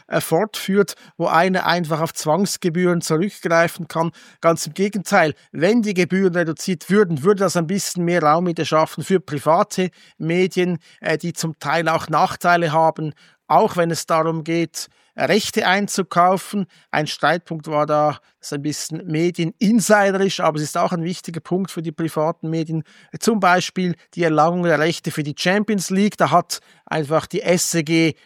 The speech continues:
die ungleich viel längeren Spieße, weil sie eben viel mehr Geld zur Verfügung hat. Also es wäre dringend, äh, nötig, dass die S R G da zurückgestutzt wird und erst das würde natürlich zu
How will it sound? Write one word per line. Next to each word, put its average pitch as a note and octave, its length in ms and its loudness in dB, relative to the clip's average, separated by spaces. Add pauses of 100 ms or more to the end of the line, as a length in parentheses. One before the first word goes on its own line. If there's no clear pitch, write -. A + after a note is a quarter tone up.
(180)
die F#3+ 100 -6
ungleich G3 720 0 (260)
viel G#3 340 -2
längeren F#3 420 4
Spieße, A3 560 0 (200)
weil E3+ 320 2
sie F3+ 180 -4
eben E3+ 200 -2
viel F#3+ 300 0
mehr D#3+ 140 2
Geld F#3+ 260 2
zur G3+ 140 -8
Verfügung F#3 460 -4
hat. E3+ 240 0
Also D#3 340 0 (360)
es D3+ 160 -8
wäre E3 160 2
dringend, G#3+ 540 0 (180)
äh, E3+ 140 -2
nötig, F#3 500 0
dass - 380 0 (320)
die E3+ 80 -2
S E3+ 240 0
R E3 60 -2
G D#3+ 120 0
da D#3 220 4
zurückgestutzt - 800 -6
wird E3+ 160 -4
und F#3 180 -2
erst F#3 280 2
das E3 220 0
würde D#3 340 0 (240)
natürlich D#3 500 -4
zu D3+ 240 -2